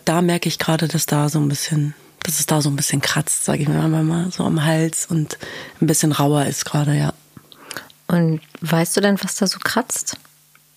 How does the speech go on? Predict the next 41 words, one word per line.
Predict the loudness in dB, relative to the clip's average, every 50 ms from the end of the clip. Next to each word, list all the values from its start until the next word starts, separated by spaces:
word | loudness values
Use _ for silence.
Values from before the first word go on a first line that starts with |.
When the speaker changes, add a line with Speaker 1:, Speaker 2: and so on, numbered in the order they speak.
| _ _ _ _ _ -20 -20 -18 -12 -6 -2
Speaker 2:
Gerade | 0 2 2 2 0 0
du | 0 0
hattest | 0 0 0 -2 -2 0 0
ja | 2 2 2 2 2 0 -2 -2
ein | 0 0 0
bisschen | -2 -4 -2 -2 -2 -2
Pause | 0 0 0 2 2 0 0 2 0 2 2 2 0 -2 -4 -4
und | -4 -4
es | -2 -2
war | -2
ein | 0 0 0 0
sehr | 0 2 0 2
bewegendes | 2 2 0 2 0 0 0 0 0 0 -2 0 0
Jahr | 2 2 2 0
für | 0 -4 -4
dich. | -2 0 0 0 -2 -6 -8 -4
Du | -2 -2
hast | -2 0 -2
wahrscheinlich | -2 0 0 0 0 0
auch | -2
sehr | 0 2 2 0 2
viel | 0 0 0
gesprochen, | 0 -2 -2 -4 -4 -4 -4 -2 -2 0 0
sehr | 2 0
viel | 2 2 0
über | 2 2 0
dich | 0 0 0 -2 -2
gesprochen, | -2 -2 -2 -2 0 -2 -2 0 0 0 0
sehr | 2 0 0
viel | 0 0 0 0 0 0 -4 -8 -8 -8 -10 -12 -12 -4
über | -2 0
die | 0 0
Vergangenheit | 0 -2 0 2 2 2 2 2 4 2 2 2
gesprochen. | 0 -2 -4 -2 0 -2 0 2 0 0 0 -2 -6 -10 -10 -10 -10 -8 -6 -6 -4 -4 -4 -6 -8 -8 -2
Würdest | 0 0 2 2 0 0
du | 0
sagen, | 2 2 2 2 2 2 2 2 2 2 0 -2 -4 -6 -4 -2
da | 0
ist | 0 0 0 0 0
noch | 0 0 0 0
was, | 0 0 0 0 -2 -4 -4 -4 -4 -6 -8